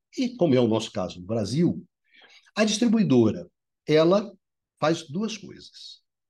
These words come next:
Ela distribui e ela comercializa energia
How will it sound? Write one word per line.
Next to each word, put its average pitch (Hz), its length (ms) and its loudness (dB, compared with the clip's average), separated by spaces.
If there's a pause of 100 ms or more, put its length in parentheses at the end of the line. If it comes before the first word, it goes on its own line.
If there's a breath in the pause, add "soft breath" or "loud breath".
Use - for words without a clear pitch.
(100)
Ela 165 200 2
distribui 190 840 -4 (380)
e 170 120 2
ela 170 140 0
comercializa 175 1120 -6 (160)
energia 120 600 -6